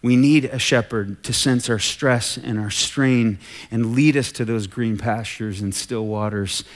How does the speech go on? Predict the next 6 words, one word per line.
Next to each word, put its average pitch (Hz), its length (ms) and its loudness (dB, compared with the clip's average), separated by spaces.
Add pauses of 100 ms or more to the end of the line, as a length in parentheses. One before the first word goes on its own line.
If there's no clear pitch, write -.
(340)
and, 113 260 0
and 113 260 0
restore 127 640 2
our 101 160 -6
souls 107 640 -6 (1000)
today. 95 360 -10